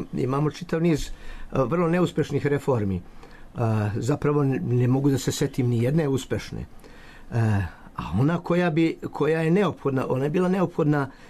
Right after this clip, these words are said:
i, i, i, i ranije, ovaj, a,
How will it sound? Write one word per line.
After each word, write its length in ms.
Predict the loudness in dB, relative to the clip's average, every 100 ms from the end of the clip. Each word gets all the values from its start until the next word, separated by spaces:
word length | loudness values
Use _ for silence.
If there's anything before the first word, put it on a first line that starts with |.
| -20 -4
i, 120 | -2
i, 240 | 2 0 2
i, 240 | 2 4
i 80 | 4
ranije, 560 | 2 2 4 2 0 -6 -12 -20 -4
ovaj, 440 | 0 2 2 0 0
a, 420 | -2 0 0